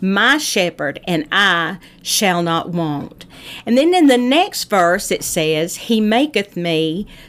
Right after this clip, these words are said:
to lie down in green pastures." I have a little book that Philip Keller wrote,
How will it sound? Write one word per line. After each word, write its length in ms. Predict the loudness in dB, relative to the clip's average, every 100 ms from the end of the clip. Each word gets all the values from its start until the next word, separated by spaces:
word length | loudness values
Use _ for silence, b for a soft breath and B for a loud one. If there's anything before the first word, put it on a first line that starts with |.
| B
to 140 | -6 -2
lie 340 | 2 2 2
down 520 | 2 0 0 0 -2
in 280 | -4 -2 -4
green 380 | -4 -4 -2 -2
pastures." 720 | -2 -4 -4 -6 -6 -6 -10 -16 -20 -20 -20 -20 -20 -20 -20 -20 -20 -20 B B B B B 0
I 140 | 0
have 280 | 2 2 2
a 80 | 2
little 240 | 0 0
book 460 | 0 2 2 0 -2
that 180 | -4
Philip 420 | 0 0 2 -2 -4
Keller 400 | -2 0 0 0
wrote, 460 | 0 0 -2 -6